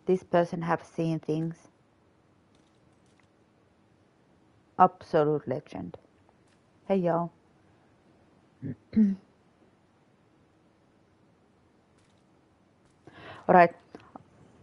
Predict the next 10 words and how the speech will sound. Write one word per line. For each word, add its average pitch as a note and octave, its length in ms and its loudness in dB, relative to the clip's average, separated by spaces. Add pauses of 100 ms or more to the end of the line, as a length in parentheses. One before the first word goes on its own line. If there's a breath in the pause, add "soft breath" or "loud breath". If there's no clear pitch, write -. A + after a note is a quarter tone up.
(160)
Uh, G3 240 10
we'll B3 240 10
have C#4+ 340 8
my B3 260 10
Ziggy, B3 460 2
Ziggy, B3+ 320 0
Ziggy. B3+ 460 0 (1120)
Ziggy, G#3+ 240 0
Ziggy, G#3+ 320 0
Ziggy. A3 500 0